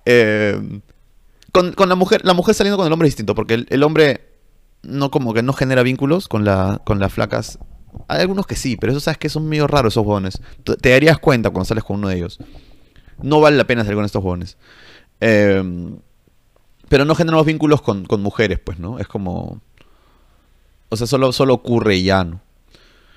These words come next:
Pero en fin, la cosa es que eso, eso es, eso salir con alguien nuevo es una mierda. Siempre, siempre alguien tiene un trauma pasado, tiene un ex pasado, tiene, y es una mierda que tienes que comerte esa mierda. Es la verdad, tienes que comerte la mierda, pejón.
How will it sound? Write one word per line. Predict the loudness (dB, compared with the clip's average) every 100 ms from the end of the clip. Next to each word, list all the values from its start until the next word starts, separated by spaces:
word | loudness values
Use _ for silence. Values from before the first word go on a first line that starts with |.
| _ _ -20 -20 -20 -20 _ _
Pero | 4 6
en |
fin, | 4 4
la | 4
cosa | 2 0
es |
que | 0
eso, | 0
eso | 0 2 4 4
es, | 2
eso | 0
salir | 2 2 2
con | 0 0
alguien | -2 0
nuevo | -2
es | -2
una | -2
mierda. | 0 0
Siempre, | 0 -2 -2
siempre | 0 0
alguien | -2 -2
tiene | -4 -4
un |
trauma | 0 2 2 0
pasado, | -2 0 0 0 -2
tiene | -4 -6
un | -6
ex | -6 -6
pasado, | -4 0 0 -2 -4
tiene, | -6
y | -4
es | -4
una | -4 -4
mierda | -4 -4 -4
que | -6
tienes | -6 -6
que | -4
comerte | -4 -4 -4
esa | -6
mierda. | -4 -2
Es | -2
la |
verdad, | -2 -2
tienes | -4 -4
que |
comerte | -2 0 0 0
la | -2
mierda, | -2 -2
pejón. | -4 -6 -6 -8